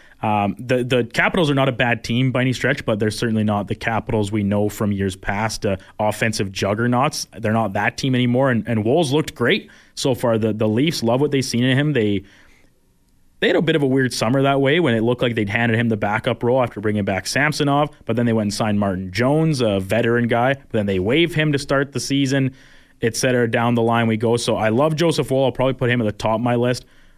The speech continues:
I'm not a Jordan Binnington guy. The, the matchup against the struggling Jets seems like a good one. And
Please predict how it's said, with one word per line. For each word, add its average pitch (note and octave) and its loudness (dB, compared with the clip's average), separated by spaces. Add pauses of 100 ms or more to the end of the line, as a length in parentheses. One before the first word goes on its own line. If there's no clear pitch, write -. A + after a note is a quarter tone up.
(200)
I'm E3+ 4
not C3 4
a C3+ 2
Jordan A#2+ 2
Binnington A2+ 0
guy. A2 0 (380)
The, A2 0
the A#2 0
matchup C3 0
against C3 -2
the A#2 -4
struggling A#2 0
Jets A#2 -2
seems A#2+ -2
like A2+ 0
a A2 -2
good G#2+ 0
one. A2 0 (180)
And B2+ 0